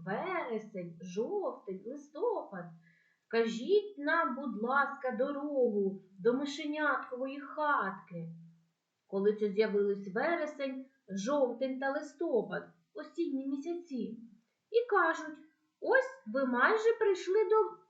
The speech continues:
хатки мишеняткової, і зірка Осінь вам допомагає». Зраділо мишенятко,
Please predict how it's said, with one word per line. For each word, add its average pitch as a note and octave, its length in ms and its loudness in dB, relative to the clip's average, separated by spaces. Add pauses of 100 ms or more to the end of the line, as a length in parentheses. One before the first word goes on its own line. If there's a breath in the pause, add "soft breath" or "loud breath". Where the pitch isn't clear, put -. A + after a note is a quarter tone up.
(120)
хатки G#3+ 600 2
мишеняткової, G3+ 1200 -4 (300 loud breath)
і A#4 200 0
зірка D4+ 480 0
Осінь C#4 480 -6
вам C4+ 260 0
допомагає». A#3+ 1040 -2 (460 soft breath)
Зраділо F4 840 6
мишенятко, D4 1120 -2